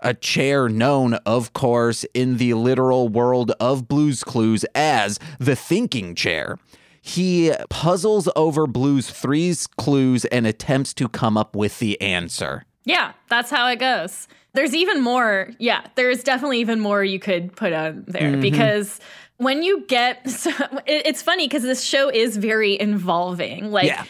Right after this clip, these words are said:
Speaker 2: you approach the house, we, the audience, approach the house, and Steve opens the door and he says, "Oh, we're doing this whatever thing. Will you help us?"
Speaker 1: Mm-hmm.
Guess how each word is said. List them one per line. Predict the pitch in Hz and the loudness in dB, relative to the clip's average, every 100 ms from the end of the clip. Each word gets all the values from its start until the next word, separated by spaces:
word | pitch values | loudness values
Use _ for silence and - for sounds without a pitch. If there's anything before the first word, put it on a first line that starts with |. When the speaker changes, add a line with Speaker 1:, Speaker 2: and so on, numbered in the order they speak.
| - | -10
Speaker 2:
you | 196 233 277 277 | -2 0 2 2
approach | 269 240 - 240 247 - - - | 0 -2 -2 0 0 -2 -6 -4
the | 247 | -2
house, | 220 170 151 226 - | -2 -2 -4 -8 -8
we, | 208 247 320 | -4 0 0
the | 320 294 | 0 0
audience, | 233 233 220 208 214 | 0 0 -2 -4 -4
approach | 208 - 233 - - | -6 -2 -2 -2 -6
the | - 220 | -4 -4
house, | 196 151 226 262 - - - - - | -2 -2 -2 -6 -12 -16 -18 -20 -6
and | 233 226 | -2 0
Steve | 208 247 254 220 - | -2 0 0 2 0
opens | 226 247 254 254 | 0 0 0 -2
the | 269 | -2
door | 226 180 160 180 262 - - - | -2 -2 -2 -2 -4 -6 -18 -10
and | 208 208 | -4 0
he | 233 | 0
says, | 233 226 220 220 | 0 0 0 -2
"Oh, | 269 294 | -2 0
we're | 233 262 294 | -2 -2 -2
doing | 214 240 226 220 214 214 185 | 0 0 0 0 -2 -2 -2
this | 240 254 - - | -2 -2 -6 -6
whatever | 214 220 208 190 | -2 0 0 -2
thing. | 202 170 156 208 233 - _ | -2 -4 -4 -10 -12 -16 _
Will | 214 262 | -4 -2
you | 240 240 | 0 0
help | 220 202 208 | 0 -2 0
us?" | 311 392 - | 0 0 -2
Speaker 1:
Mm-hmm. | 151 143 151 | -2 0 -2